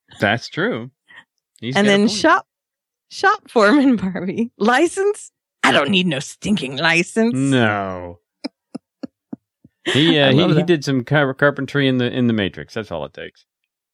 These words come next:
Speaker 2: <laughs> Well, you know, people, people keep what they learned in the Matrix.
Speaker 1: They
Speaker 2: We
Speaker 1: did.
Speaker 2: learned that, right?
Speaker 1: Mm-hmm.
Speaker 2: Um, I'll also give Corey's. Corey, who is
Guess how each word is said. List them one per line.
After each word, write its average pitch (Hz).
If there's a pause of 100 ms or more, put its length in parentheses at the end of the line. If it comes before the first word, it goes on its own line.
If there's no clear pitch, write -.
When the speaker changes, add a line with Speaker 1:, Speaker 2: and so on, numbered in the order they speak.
(140)
Speaker 2:
<laughs> - (1000)
Well, 254 (200)
you 254
know, 226
people, 254 (920)
people 277 (260)
keep 285
what 277
they 202
learned 226
in 170
the 185
Matrix. 185
Speaker 1:
They 190
Speaker 2:
We 226
Speaker 1:
did. 233
Speaker 2:
learned 262
that, 160 (120)
right? 240 (260)
Speaker 1:
Mm-hmm. 160 (240)
Speaker 2:
Um, 214 (180)
I'll 330
also 320
give 233
Corey's. 220 (220)
Corey, 262
who 220
is 196